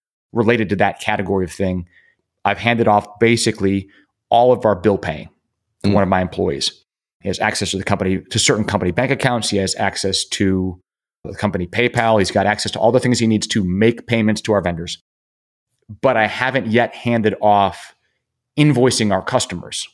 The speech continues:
Speaker 1: to
Speaker 2: Mm-hmm.
Speaker 1: him yet, 'cause that originates out of our E R P system, and it's got some other things going on that he doesn't have any experience really doing yet.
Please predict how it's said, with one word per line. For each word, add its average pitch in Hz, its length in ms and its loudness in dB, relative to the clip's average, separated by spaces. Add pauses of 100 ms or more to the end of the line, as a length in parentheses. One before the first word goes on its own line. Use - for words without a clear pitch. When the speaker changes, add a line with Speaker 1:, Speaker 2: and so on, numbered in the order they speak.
(360)
Speaker 1:
to 110 80 -2
Speaker 2:
Mm-hmm. 101 80 0
Speaker 1:
him 90 140 -2
yet, - 300 -10 (360)
'cause 110 140 0
that 120 240 -2 (240)
originates 110 460 2
out 104 160 2
of 90 60 -2
our 90 120 0
E 107 100 0
R 90 120 2
P - 200 0
system, 113 480 2
and 98 100 0
it's 92 100 -4
got 101 200 0
some - 120 -4
other 110 140 4
things 107 200 0
going 104 180 0
on 95 120 2
that 95 100 0
he 98 60 -2
doesn't 95 240 0
have 95 140 0
any 92 100 -6
experience 104 500 0
really 95 320 -2 (340)
doing 95 360 0
yet. 87 280 -2